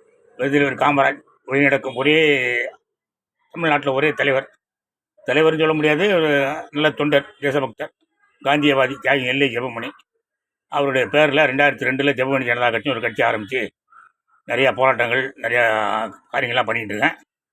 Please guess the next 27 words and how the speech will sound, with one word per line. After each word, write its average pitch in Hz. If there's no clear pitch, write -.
அவர் 123
ஒரு 117
துக்ளக்கில் 139
ஒரு 117
கட்டுரை 139
எழுதினாரு, 120
"கண்டுகொள்வோம் 135
கழகங்களின்", 117
அது 120
நல்லா 120
பயங்கரமா 123
வித்துது 113
அப்போ. 113
So, 131
துக்ளக்கில் 147
இப்ப 143
நானும் 143
புத்தகம் 131
அடிச்சு 117
வச்சிருக்கேன், 120
கொஞ்சம் 123
கொஞ்சம் 123
போயிட்டு 113
இருக்கு. 120
இன்னொன்னு 139
திமுகவின் 127
மச்சம். 113